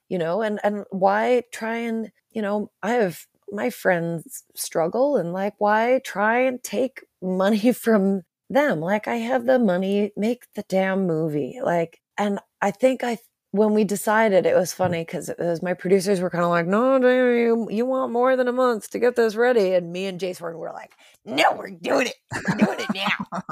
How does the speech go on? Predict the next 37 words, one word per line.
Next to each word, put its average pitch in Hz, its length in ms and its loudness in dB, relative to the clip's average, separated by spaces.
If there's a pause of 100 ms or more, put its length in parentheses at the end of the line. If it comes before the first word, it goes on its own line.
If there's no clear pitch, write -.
(680)
<laughs> - 1400 -6
And, 196 320 -2
uh, 170 240 -2 (640)
and 233 200 -2 (460)
I 208 300 0
felt - 340 -8
so 202 380 -6
elated 196 760 -4
in 180 120 -2
that 170 200 -2
moment, 160 400 -6
like, 190 340 0
and, 208 140 4
and 233 300 -2
I'm 302 280 0
given 170 380 0
to 160 140 -10
second - 460 -6 (160)
guessing 139 400 -2
myself. - 480 -4
So - 340 -2
I'm 175 160 -2
like, 175 300 -8 (640)
if 202 200 -6
this 240 260 -2
wasn't 240 300 0
the 202 80 -2
right 190 220 -6
thing 185 160 -10
to 175 120 -8
do, 160 320 -6
I 151 80 -6
feel 190 200 -2
like 180 180 2
I 170 100 2
would 165 200 0
have 156 200 -2